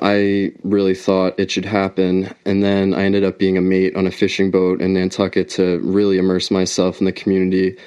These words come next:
And then I did start to understand why people cared so much about protecting N-, Nantucket Sound.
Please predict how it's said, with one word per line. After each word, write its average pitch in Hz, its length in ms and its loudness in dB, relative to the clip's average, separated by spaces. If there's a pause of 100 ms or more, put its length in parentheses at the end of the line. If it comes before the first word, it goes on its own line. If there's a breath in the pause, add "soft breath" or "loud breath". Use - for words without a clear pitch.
(380 loud breath)
And 104 140 2
then 107 80 2
I 107 80 2
did 107 240 0
start 95 300 0
to 76 60 0
understand 90 760 0
why 95 320 0
people 92 720 -2
cared 92 420 -2
so - 240 0
much 92 280 0
about 90 260 -2
protecting 90 600 -2
N-, 87 160 -4
Nantucket 92 520 -2
Sound. 95 480 -2